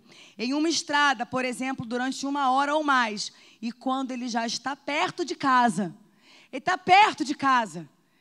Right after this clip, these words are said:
ele relaxa, ele baixa o nível da tensão, e aí sim se apresenta um cenário propício para um acidente.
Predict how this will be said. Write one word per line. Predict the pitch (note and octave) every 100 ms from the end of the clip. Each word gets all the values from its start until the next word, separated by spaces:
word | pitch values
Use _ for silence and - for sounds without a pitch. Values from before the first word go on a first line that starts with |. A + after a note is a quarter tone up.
| _ _
ele | G3 G3+
relaxa, | F3+ F#3+ F3 D3+ - - - _ _ _ _ _ _ - - _
ele | G3 G3+
baixa | F3+ G3 G#3+ A#3 - G#3+
o |
nível | G#3 G3+ G3+ A3
da | G3+
tensão, | G3+ G3+ G3+ - D#3+ D3 D3 _ _ _ _ -
e | G3+
aí | G3 F#3 G3
sim | F#3 F#3 E3 D3+ D3 _ _ _
se | _ - - F#3+
apresenta | F#3 F#3 E3+ F3+ F#3+ F#3
um | F3+
cenário | G3+ G#3+ F#3+ F3 D#3+ E3+
propício | - F3+ - E3 D3 - E3+ - _ _ _
para | F3 E3+ E3
um | E3
acidente. | E3 - E3 C#3 C3 C3 -